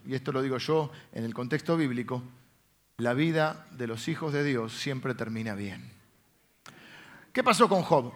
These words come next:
Bueno, después de todo esto, dice la Biblia que Job, Job, eh, Dios se enojó con sus amigos, con los amigos de Job, porque lo habían acusado injustamente, y tuvieron que hacer una especie de, ahí de, de arrepentimiento, y Job oró por sus amigos. Y dice, "Quitó Dios la aflicción de Job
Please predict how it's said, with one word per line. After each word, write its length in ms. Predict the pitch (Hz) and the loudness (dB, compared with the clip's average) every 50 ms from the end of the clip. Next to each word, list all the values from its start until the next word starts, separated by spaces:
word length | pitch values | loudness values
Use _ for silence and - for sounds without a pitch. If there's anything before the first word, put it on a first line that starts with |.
| - - | -8 2
Bueno, 300 | - 262 240 220 226 220 - - - - - | 6 8 10 10 8 6 4 -2 -12 -8 -2
después 340 | 151 156 147 196 226 220 | 2 2 4 8 10 10
de 60 | 208 202 | 10 10
todo 240 | 220 214 214 226 | 8 8 8 10
esto, 260 | 233 214 220 - 214 196 | 8 6 6 6 4 6
dice 220 | 190 190 190 180 | 6 6 6 6
la 80 | 170 165 | 8 8
Biblia 280 | 180 196 196 190 170 | 8 8 8 8 8
que 160 | - 156 151 | 6 4 2
Job, 320 | 135 - - 202 202 190 147 - - - - - - | 4 6 8 8 8 8 4 -2 -12 -18 -20 -14 6
Job, 240 | - - 285 277 247 | 10 10 10 10 8
eh, 360 | 202 180 175 175 175 180 175 165 | 6 8 8 10 8 8 6 8
Dios 160 | 196 247 220 | 8 6 8
se 80 | - | 8
enojó 240 | 226 214 180 247 254 | 6 6 6 6 6
con 100 | 214 220 | 6 6
sus 160 | 160 196 180 | 4 4 6
amigos, 420 | 180 202 214 208 180 175 185 180 - - - - - _ _ _ _ | 6 8 8 8 6 6 4 0 -4 -12 -18 -20 -20 _ _ _ _
con 120 | - 143 143 | 0 2 2
los 140 | 135 123 | 2 2
amigos 240 | 143 139 160 165 156 | 2 2 4 4 4
de 80 | 156 156 | 4 4
Job, 200 | - 190 185 190 - - - - _ _ - - - _ _ | 4 2 2 0 -2 -14 -20 -20 _ _ -20 -20 -20 _ _
porque 380 | - 120 120 110 117 120 117 113 | -6 -6 -4 -2 -2 0 0 2
lo 40 | 113 | 2
habían 200 | 117 127 127 123 | 2 2 4 2
acusado 300 | 117 107 120 - 139 131 | 2 0 0 -2 -2 -2
injustamente, 640 | 123 - 151 147 190 190 180 170 165 160 180 180 - - - - - - - - - - - - | -2 -2 -2 0 2 2 2 2 0 0 -2 -4 -4 -6 -14 -20 -20 -20 -20 -20 -20 -20 -12 -2
y 360 | - 143 147 151 151 151 143 | 2 4 6 8 8 6 6
tuvieron 260 | - 180 196 196 190 | 6 6 6 6 6
que 60 | 175 | 4
hacer 160 | 170 - 196 185 | 4 2 4 4
una 100 | 180 165 | 4 4
especie 320 | - - 165 - 165 156 | 2 2 0 2 4 4
de, 240 | 143 131 127 127 123 | 4 6 6 6 4
ahí 160 | 127 143 143 | 4 4 4
de, 300 | 135 131 123 117 113 117 | 4 2 2 0 0 -2
de 240 | 113 120 120 117 110 | -2 0 0 0 0
arrepentimiento, 1000 | 113 120 123 123 127 117 143 151 139 170 190 202 208 202 196 196 196 208 202 - 202 | 0 0 -2 -2 -2 -2 -2 -2 0 0 0 2 2 2 2 0 0 -2 -2 0 -2
y 80 | 180 | -2
Job 240 | 123 - 226 220 196 | 2 6 6 6 8
oró 260 | 196 196 208 202 156 | 6 6 6 4 4
por 140 | - 143 127 | 2 0 -4
sus 180 | 127 135 131 143 | -4 -4 -2 -2
amigos. 320 | 131 131 123 120 123 131 | 0 0 0 0 0 0
Y 60 | 156 | 0
dice, 260 | 185 185 - 190 175 | 0 0 0 0 0
"Quitó 320 | - 185 196 190 - 233 220 | 0 -2 -2 0 2 2 2
Dios 180 | 226 220 214 | 4 4 4
la 120 | 202 190 175 | 4 4 4
aflicción 420 | 160 - 156 151 143 - 180 175 | 2 0 -2 -6 -4 -4 -4 -2
de 60 | 175 | -4
Job 280 | 165 - 175 170 160 147 | -2 0 0 0 0 -2